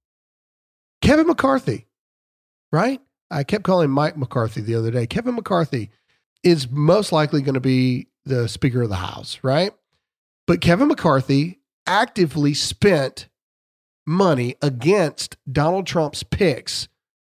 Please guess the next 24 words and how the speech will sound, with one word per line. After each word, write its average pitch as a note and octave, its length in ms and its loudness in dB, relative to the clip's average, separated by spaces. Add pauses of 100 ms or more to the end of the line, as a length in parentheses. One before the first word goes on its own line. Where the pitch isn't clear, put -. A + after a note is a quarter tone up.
(360)
in A2+ 460 -2
Alaska, C#3+ 680 0
actively F#3 760 -2 (400)
held D#3+ 800 2 (160)
money, C#3 480 0 (560)
uh, C3 260 2
in D3+ 140 -2
support C3+ 500 0
for C3 120 -2
Donald C#3 260 0
Trump's C3+ 280 -4
pi-, F3+ 100 0
and A3 260 0
Mitch D#3 220 -2
McConnell, B2+ 440 -4 (220)
actively G3+ 720 -4 (240)
withheld D#3 880 2 (320)
funds C3+ 520 -2
to C3 100 0
help D3+ 320 0
the D3 100 -4
Republican C3 540 -4
candidates C3 500 -4
in C3+ 120 -6